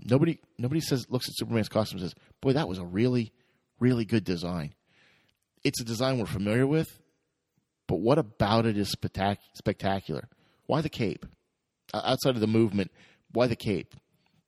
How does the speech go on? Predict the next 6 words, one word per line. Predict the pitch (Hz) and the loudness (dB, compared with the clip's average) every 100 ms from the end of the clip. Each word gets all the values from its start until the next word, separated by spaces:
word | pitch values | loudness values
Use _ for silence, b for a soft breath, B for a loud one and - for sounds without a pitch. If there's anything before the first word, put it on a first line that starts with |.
| _ - | _ -10
Um, | 87 85 87 85 82 87 - | -8 -6 -6 -6 -8 -10 -8
why | 98 92 101 | -4 0 2
the | 110 104 95 _ _ _ _ _ | 2 -2 -4 _ _ _ _ _
boots? | - 107 87 - - - - - | 2 4 2 -2 -2 -2 -4 -8
Why | 71 82 90 95 95 92 | -6 -2 0 2 2 0
not | 95 98 | 0 -2